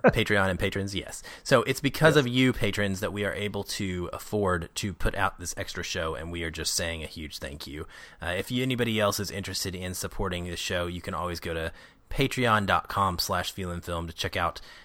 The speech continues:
Speaker 1: the very, very cheap reward levels that we have, uh, to offer there with bonus content and stuff like that. So Feelin' Film Plus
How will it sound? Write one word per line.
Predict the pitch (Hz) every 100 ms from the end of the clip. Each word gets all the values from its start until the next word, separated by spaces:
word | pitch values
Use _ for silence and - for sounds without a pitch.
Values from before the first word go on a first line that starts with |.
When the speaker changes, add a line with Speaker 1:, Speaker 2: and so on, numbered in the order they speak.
| -
Speaker 1:
the | 92 87 -
very, | 92 135 170 104
very | 107 95
cheap | 78 - 110 92 -
reward | 95 90 90 85
levels | 82 76 78 -
that | -
we | 90
have, | 95 82 80 -
uh, | 78 71
to | -
offer | 69 82 90
there | 76 78 - - - - -
with | 80 85
bonus | - 82 78
content | - 80 - 80
and | - 82
stuff | - 85
like | -
that. | - 73 - - - -
So | - 151 135 120 - -
Feelin' | - 180 190
Film | 180 160
Plus | 156 - 104 - -